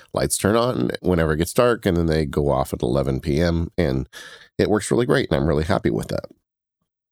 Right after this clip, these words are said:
Um, kind of, uh, e-, extending that.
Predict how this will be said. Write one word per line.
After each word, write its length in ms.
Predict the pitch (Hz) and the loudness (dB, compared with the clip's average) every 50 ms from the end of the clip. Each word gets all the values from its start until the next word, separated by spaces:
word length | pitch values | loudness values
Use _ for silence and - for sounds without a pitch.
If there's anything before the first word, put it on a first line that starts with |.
| _ _ _ _ _ _ - - _ - - | _ _ _ _ _ _ -20 -20 _ -4 -2
Um, 320 | 82 82 73 76 69 67 - - - - - - - _ _ _ _ - | 0 0 0 -2 -2 -4 -8 -12 -20 -20 -20 -20 -20 _ _ _ _ -4
kind 200 | - 110 107 104 | 0 0 2 4
of, 200 | 98 92 85 82 | 4 4 4 2
uh, 200 | 80 71 67 60 - _ - | 2 2 2 0 -2 _ -4
e-, 160 | 78 87 65 - | -2 -2 0 0
extending 600 | - 92 - - 131 135 147 160 131 104 87 80 | -2 -2 -2 0 2 2 4 4 2 2 2 2
that. 380 | 78 62 57 58 - - - | 2 0 0 -2 -4 -6 -10